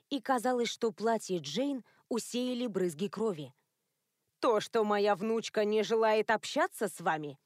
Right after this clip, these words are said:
уточнила миссис Олдбрак. "Разумеется, это правда. Прощайте, инспектор". Ральф постоял, ожидая ответа Джейн, но она больше не поднимала глаз.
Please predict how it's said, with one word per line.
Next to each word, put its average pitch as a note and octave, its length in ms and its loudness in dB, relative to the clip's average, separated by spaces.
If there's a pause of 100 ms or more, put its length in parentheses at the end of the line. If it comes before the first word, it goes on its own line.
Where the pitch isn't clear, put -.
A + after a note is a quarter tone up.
(320)
уточнила A3 640 0
миссис G3+ 400 -4
Олдбрак. D#3+ 500 -4 (380)
"Разумеется, A3 800 2
это G#3 240 0
правда. E3 500 0 (380)
Прощайте, A3 720 2
инспектор". G3 640 -4 (920)
Ральф C#4 480 0
постоял, A#3 560 -2
ожидая G3+ 560 0
ответа F#3 380 -4
Джейн, B3+ 440 -4 (300)
но B3 200 2
она A3 220 2
больше A#3 380 -2
не C4 160 -4
поднимала F3 560 -2
глаз. F3+ 460 -4